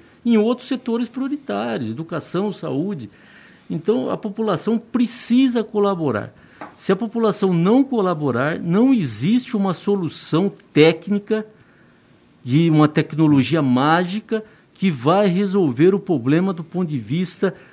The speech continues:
ambiental satisfatoriamente, quer dizer, sai muito caro o processo. A partir do momento que ele colabora com os, com a simples separação do resíduo orgânico dos materiais recicláveis secos,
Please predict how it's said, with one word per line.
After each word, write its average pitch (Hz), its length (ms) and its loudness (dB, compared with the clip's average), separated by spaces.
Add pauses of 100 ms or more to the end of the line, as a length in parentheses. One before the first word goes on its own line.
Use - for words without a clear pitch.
(100)
ambiental 170 840 0
satisfatoriamente, 190 1300 0
quer 123 100 -8
dizer, 110 320 -6
sai 180 240 0
muito 208 400 4
caro 175 580 0
o 135 40 -4
processo. 120 640 -6 (500)
A - 80 -6
partir 151 380 0
do 233 80 2
momento 190 420 2
que - 140 -4
ele 220 160 0
colabora 151 960 -2 (440)
com 170 80 -8
os, - 180 -8
com - 200 -6
a 180 80 0
simples - 1080 0 (120)
separação 254 1400 -2 (380)
do 156 160 2
resíduo 170 580 0
orgânico 147 880 0 (460)
dos 214 180 0
materiais 190 680 -2
recicláveis 151 640 -2
secos, - 640 -2